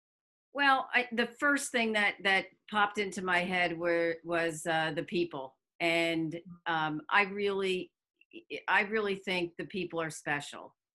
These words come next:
Um, and it, it's some, and that's what I really miss the most about not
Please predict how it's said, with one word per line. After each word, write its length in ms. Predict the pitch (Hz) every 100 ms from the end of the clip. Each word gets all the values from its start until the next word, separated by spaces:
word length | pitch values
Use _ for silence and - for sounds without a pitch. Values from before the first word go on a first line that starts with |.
| _ -
Um, 480 | 147 139 139 135 135 _ _ _ _ _ _ _ _ -
and 300 | 196 190 190
it, 280 | - 196 -
it's 200 | 196 -
some, 200 | 233 214 -
and 220 | 208 208
that's 320 | 220 247 -
what 160 | 220 202 -
I 180 | 185 220
really 400 | 202 196 185 175
miss 320 | 175 170 -
the 100 | 180
most 420 | 170 175 175 -
about 300 | 160 160 156
not 220 | 165 160